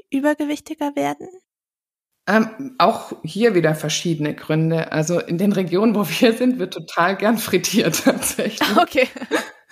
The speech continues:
Speaker 2: Also, ähm,
Speaker 1: Das schmeckt aber auch lecker.
Speaker 2: <laughs> Ist auch, äh, ich find's auch gut. <laughs> Nee, aber es ist, also die essen extrem viel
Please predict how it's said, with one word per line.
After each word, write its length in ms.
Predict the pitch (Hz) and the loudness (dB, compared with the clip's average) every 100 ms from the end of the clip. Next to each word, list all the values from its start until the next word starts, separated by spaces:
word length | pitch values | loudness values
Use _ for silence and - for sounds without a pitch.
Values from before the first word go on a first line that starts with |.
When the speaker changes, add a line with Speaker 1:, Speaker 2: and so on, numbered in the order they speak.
| - - 370 466 381 - | -12 -8 -6 -4 -4 -2
Speaker 2:
Also, 220 | 185 196 196 - - | 0 2 0 -2 2
ähm, 320 | 175 175 175 | 4 4 4
Speaker 1:
Das 180 | 190 - | 0 0
schmeckt 280 | 269 277 247 | 0 2 0
aber 160 | 220 | 2
auch 220 | 214 285 | 2 2
lecker. 360 | 208 247 254 277 - - | 0 -2 0 2 2 -2
Speaker 2:
<laughs> 240 | 277 - | -4 -4
Ist 100 | 311 | -4
auch, 160 | 262 269 | -6 -6
äh, 220 | - 214 | -10 -12
ich 80 | 214 | -12
find's 180 | - - | -16 -10
auch 240 | - - | -8 -8
gut. 260 | - 208 220 254 269 311 - 294 | -6 -6 2 4 4 4 0 -4
<laughs> 560 | 277 - 453 587 480 - | -8 -8 -8 -10 -14 -14
Nee, 200 | 202 233 | -8 -2
aber 260 | 208 208 220 | 2 2 0
es 80 | - | -2
ist, 180 | 247 - _ _ _ | -10 -10 _ _ _
also 200 | - 214 | 0 0
die 120 | 220 - | 0 0
essen 260 | 240 240 | 2 0
extrem 1160 | - - - _ _ 208 220 254 285 294 254 262 | -2 -4 -4 _ _ 0 2 2 2 0 -4 -10
viel 720 | - - - 226 240 247 240 | -20 -18 -8 0 2 2 -2